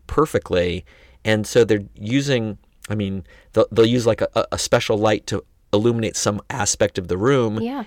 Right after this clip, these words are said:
Speaker 1: And then they'll, the camera's locked down. It's on a tripod.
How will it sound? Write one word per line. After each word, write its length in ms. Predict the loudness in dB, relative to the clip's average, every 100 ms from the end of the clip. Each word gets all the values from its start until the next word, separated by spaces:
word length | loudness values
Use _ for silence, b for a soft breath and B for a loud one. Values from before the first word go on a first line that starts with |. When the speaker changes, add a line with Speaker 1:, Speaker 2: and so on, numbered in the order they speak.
| _
Speaker 1:
And 120 | -2 0
then 120 | 2
they'll, 180 | 2 0
the 160 | -2 -2
camera's 420 | 0 0 0 0
locked 280 | -2 -2 0
down. 300 | 0 0 -6
It's 120 | -6
on 100 | -6
a 60 | -4
tripod. 680 | 0 0 0 -2 -4 -6